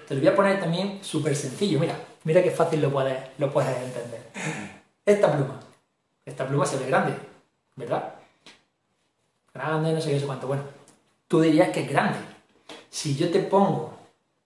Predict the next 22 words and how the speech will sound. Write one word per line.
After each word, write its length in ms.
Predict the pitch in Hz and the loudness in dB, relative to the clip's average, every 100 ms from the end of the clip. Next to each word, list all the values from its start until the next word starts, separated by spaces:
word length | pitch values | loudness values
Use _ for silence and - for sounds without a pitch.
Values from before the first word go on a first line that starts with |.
| _ | _
esta 260 | - - 139 | -10 -2 0
pluma, 300 | 156 139 113 - _ _ _ _ _ _ _ _ _ _ _ _ _ _ | 2 0 -4 -14 _ _ _ _ _ _ _ _ _ _ _ _ _ _
¿cómo 280 | - 160 160 | -2 2 2
dices 280 | 143 139 135 | 0 -4 -6
que 120 | 135 | -10
es 100 | 123 | -10
esta 220 | 127 - | -10 -14
pluma? 260 | 127 135 139 - _ _ _ _ _ _ _ _ _ _ _ _ _ _ _ - | -10 -10 -10 -18 _ _ _ _ _ _ _ _ _ _ _ _ _ _ _ -10
Pequeña, 400 | 131 147 156 - - - - - - - - | -2 0 0 -2 -10 -18 -20 -20 -20 -20 -16
¿verdad? 300 | 123 135 - - - | -10 -8 -8 -10 -10
Has 100 | 143 | -8
pasado 420 | 143 170 180 170 143 | 0 4 6 6 6
de 60 | |
un 200 | 185 185 | 4 6
polo 260 | 190 202 190 | 6 8 8
al 120 | 151 | 6
otro. 360 | 110 - - - - _ _ _ - - - _ _ - - | 4 2 -8 -16 -20 _ _ _ -18 -18 -18 _ _ -12 2
¿Qué 100 | 220 | 4
es 180 | 220 196 | 6 4
lo 100 | 160 | 4
que 80 | |
pasa? 480 | 151 190 - - - | 2 2 0 -6 -12